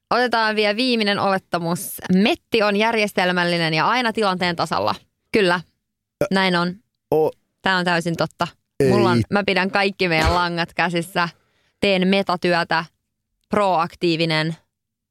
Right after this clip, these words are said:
Speaker 1: Koko ajan mulla homma hanskassa on.
Speaker 2: What a load of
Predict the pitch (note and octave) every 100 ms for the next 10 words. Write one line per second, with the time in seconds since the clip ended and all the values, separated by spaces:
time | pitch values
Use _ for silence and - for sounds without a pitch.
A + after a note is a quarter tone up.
0 | _ _ - G3+ F#3 E3+ C3+ - E3+ D#3+
1 | D3+ - E3+ E3+ D#3 E3 - F3+ E3+ D#3
2 | D#3 E3+ F3 E3 E3 - - F3 C#3 D#3+
3 | _ _ B2+ C3+ F3 D#3+ B2 C3 C3+ B2+
4 | A#2+